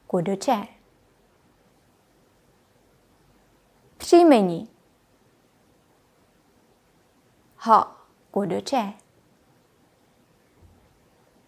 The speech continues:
Datum narození. Ngày sinh.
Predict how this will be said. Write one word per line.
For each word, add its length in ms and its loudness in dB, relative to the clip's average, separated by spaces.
Datum 680 2
narození. 800 4
Ngày 240 -4
sinh. 420 0